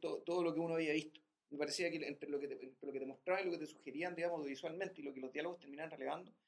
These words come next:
revelando, perdón, no me, no se me armó la historia ni el peso que anunciaba desde el comienzo tan,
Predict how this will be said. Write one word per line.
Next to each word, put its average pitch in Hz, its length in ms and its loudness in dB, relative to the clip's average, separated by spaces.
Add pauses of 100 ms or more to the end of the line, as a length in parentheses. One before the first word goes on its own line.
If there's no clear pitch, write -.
(220)
revelando, 165 420 6
perdón, 160 260 -2 (580)
no 156 200 2
me, 151 240 2
no 160 100 0
se 160 140 0
me 151 60 4
armó 175 540 4 (440)
la 143 100 4
historia 190 380 4
ni 170 80 4
el 151 140 0
peso 185 360 2
que 190 340 4
anunciaba 147 480 6
desde 151 240 -2
el 135 60 -14
comienzo 160 400 -2
tan, 156 300 0